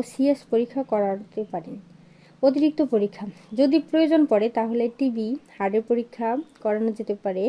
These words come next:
যে কোনো দীর্ঘমেয়াদী অসুস্থতার স্ক্রিনিং এসব পরীক্ষা করলে ভবিষ্যতের জন্য ভালো পরিকল্পনা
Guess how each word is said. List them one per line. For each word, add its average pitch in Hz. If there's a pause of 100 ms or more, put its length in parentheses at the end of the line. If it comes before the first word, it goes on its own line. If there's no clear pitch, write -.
(340)
যে 233
কোনো 269
দীর্ঘমেয়াদী 277
অসুস্থতার 254 (140)
স্ক্রিনিং 254 (140)
এসব 247
পরীক্ষা 269
করলে 190 (560)
ভবিষ্যতের 254
জন্য 247
ভালো 214
পরিকল্পনা 220